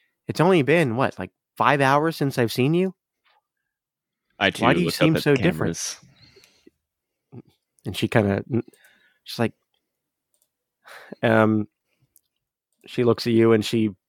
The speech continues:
Speaker 1: she kinda points to the break room, and she's just like, "Huh? Huh?" And she kinda nods her head towards it.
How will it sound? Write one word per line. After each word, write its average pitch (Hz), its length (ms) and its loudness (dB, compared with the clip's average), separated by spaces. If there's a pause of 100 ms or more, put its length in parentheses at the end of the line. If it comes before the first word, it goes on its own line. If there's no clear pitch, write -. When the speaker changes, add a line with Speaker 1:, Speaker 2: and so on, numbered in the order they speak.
(640)
Speaker 1:
she 113 240 -12
kinda 120 260 0
points 113 440 0
to 104 360 -2 (1000)
the 120 180 -2
break 113 320 4
room, 104 360 2 (560)
and 107 160 -4
she's 101 180 -8
just 107 200 -6
like, 101 340 -2 (280)
"Huh? 160 140 -4 (320)
Huh?" 220 180 -4
And 123 100 -4
she - 80 -8
kinda 120 160 2
nods 110 300 2
her 107 80 2
head 107 220 2
towards 110 300 -2
it. 113 120 -4